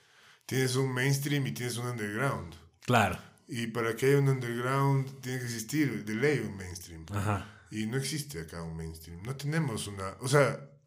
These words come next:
Speaker 1: de plano, no tenemos una industria musical que,
Speaker 2: Muy poco.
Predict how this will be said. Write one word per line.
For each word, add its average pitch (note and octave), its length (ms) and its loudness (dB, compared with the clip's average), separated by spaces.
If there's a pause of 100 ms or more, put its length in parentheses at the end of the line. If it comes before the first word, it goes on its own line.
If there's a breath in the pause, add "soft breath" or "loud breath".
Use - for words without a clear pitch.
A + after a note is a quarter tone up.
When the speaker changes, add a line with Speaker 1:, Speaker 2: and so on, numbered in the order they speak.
(180)
Speaker 1:
de C3+ 120 2
plano, D3+ 680 6
no C#3+ 200 0
tenemos C#3+ 640 2
una C3+ 220 2
industria B2 540 -2
musical G#2 720 -2 (1300 soft breath)
que, A#2+ 220 6
Speaker 2:
Muy G2+ 140 8
poco. G2 280 -4